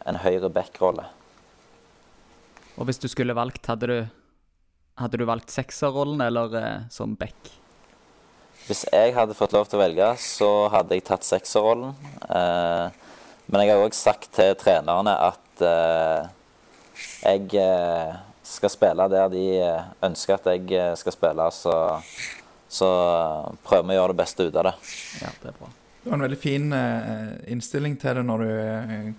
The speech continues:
Speaker 3: kom inn i fjor, eh, og ble kastet inn, eh, fra start som høyreback, og du fikk, eh, spørsmål i intervjuet før kamp, eh, hvordan det skulle bli. Husker du hva du svarte da?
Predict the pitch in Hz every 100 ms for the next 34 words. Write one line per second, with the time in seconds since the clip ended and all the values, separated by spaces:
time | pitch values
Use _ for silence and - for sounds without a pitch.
0 | - - 113 110 123 - 123 135 139 -
1 | 147 123 117 117 117 110 110 120 110 107
2 | - 117 117 127 127 117 110 - - -
3 | 117 - 120 131 - 131 123 147 131 110
4 | - - - 120 117 120 117 120 - 117
5 | 117 - 120 - 120 117 113 113 110 -
6 | 123 120 117 110 - 113 123 _ _ _
7 | _ - 127 117 113 110 - 120 123 117
8 | 117 127 127 - - - 131 131 110 -
9 | _ _ - - - _ 123 - 135 135
10 | 123 - 110 - 123 135